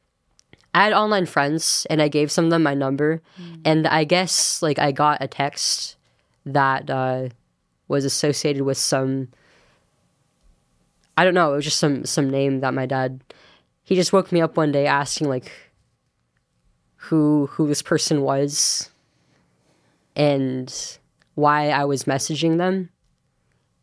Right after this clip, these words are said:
Speaker 1: And I didn't know who he was talking about. I guess it was, like, an old number associated with a different name. But I didn't want him to know that I had friends online that I gave them, that I gave out my number to them. And so I was very adamant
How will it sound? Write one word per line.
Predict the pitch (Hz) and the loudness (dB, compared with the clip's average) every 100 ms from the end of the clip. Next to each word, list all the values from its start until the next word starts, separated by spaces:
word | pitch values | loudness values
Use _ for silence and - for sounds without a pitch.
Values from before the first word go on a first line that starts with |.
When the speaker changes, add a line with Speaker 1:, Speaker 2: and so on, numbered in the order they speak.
| _ | _
Speaker 1:
And | 170 | 2
I | 196 | 4
didn't | 285 | 4
know | 269 277 | 4 2
who | 226 | 2
he | 190 | 2
was | 151 | 2
talking | - 156 - 143 | 2 0 0 0
about. | 131 | 2
I | 135 143 | 2 2
guess | 160 - | 0 2
it | |
was, | 151 | 0
like, | 147 | 0
an | 135 | 0
old | 135 135 131 | 0 0 0
number | 135 131 135 | 0 0 0
associated | 123 - 135 - 135 | -2 -2 -4 -2 -2
with | 131 - | -2 -4
a | |
different | 127 131 135 | -4 -2 -2
name. | 135 131 139 156 _ _ _ _ _ _ _ - | -2 0 0 -2 _ _ _ _ _ _ _ -12
But | 151 160 143 | 0 2 2
I | 160 | 2
didn't | 180 | 2
want | 165 202 | 2 2
him | 220 | 2
to | 156 | 2
know | 139 151 151 | 2 2 2
that | 135 131 131 | 0 0 0
I | - 131 | -2 -2
had | 123 123 123 127 | -4 -2 -2 -4
friends | - - 131 127 | -6 -4 -2 -2
online | 135 135 165 147 | -2 0 2 0
that | 131 | -2
I | 131 127 | -4 -2
gave | 135 135 | -2 -2
them, | 131 127 127 123 _ _ _ _ - | -4 -4 -6 -8 _ _ _ _ -2
that | 135 | 0
I | |
gave | 131 147 | 2 4
out | 151 | 2
my | 131 | 0
number | 131 165 151 | 0 0 0
to | 131 | -2
them. | 127 127 131 _ _ _ - | -6 -6 -8 _ _ _ -4
And | 139 | -2
so | - 156 | 2 2
I | 151 | 2
was | 165 151 | 2 2
very | 185 | 2
adamant | 170 139 143 160 175 | 2 -2 0 2 0